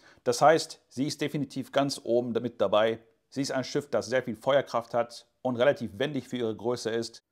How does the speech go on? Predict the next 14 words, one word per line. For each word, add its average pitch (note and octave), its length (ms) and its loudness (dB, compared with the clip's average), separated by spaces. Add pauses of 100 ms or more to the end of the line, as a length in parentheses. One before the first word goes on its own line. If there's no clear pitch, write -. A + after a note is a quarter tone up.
(360)
Dafür E3 240 8
geht's C#3+ 220 0
aber C3+ 180 4
zum A2+ 180 -6
Kosten B2 680 -4 (120)
des A2+ 220 -2
Verteidigungswertes, A#2 1120 -2
das - 240 -4
einigermaßen B2 480 0
aber G#2+ 120 -4
trotzdem A#2+ 300 -8
hier F#2 140 -8
gut C3 200 -8
ist. B2+ 340 -6